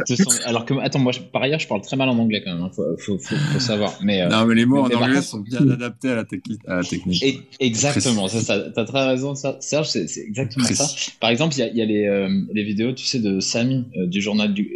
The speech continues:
Speaker 1: euh, de, du coin, c'est, euh, c'est Twitch. Même lui se corrige, limite, il se tape la tête à chaque fois qu'il en dit et il, il ne trouve
Speaker 2: Bah.
Speaker 1: plus les mots français. C'est-à-dire que c'est une sorte de déformation professionnelle.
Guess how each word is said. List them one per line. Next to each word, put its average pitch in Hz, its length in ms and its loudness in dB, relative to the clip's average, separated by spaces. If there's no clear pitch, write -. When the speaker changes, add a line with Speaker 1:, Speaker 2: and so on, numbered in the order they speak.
Speaker 1:
euh, 92 40 0
de, 87 300 0
du 95 180 -2
coin, 113 300 0
c'est, 98 260 0
euh, 85 240 0
c'est - 260 0
Twitch. - 500 0
Même 123 280 2
lui 170 80 4
se 120 160 2
corrige, 131 420 0
limite, 123 300 0
il - 20 -4
se - 80 -4
tape 127 160 -2
la 123 140 0
tête 131 180 -2
à 107 60 0
chaque 113 200 0
fois 131 120 -2
qu'il 110 180 -4
en 107 80 4
dit 113 160 2
et 104 200 0
il, 98 80 2
il 107 80 2
ne 101 100 4
trouve 95 120 2
Speaker 2:
Bah. 90 320 2
Speaker 1:
plus 160 100 4
les 139 80 2
mots 123 160 6
français. 120 380 0
C'est-à-dire 104 300 -4
que - 60 -16
c'est - 60 -4
une 101 80 2
sorte 110 220 -2
de 92 60 -2
déformation 123 600 0
professionnelle. 120 600 0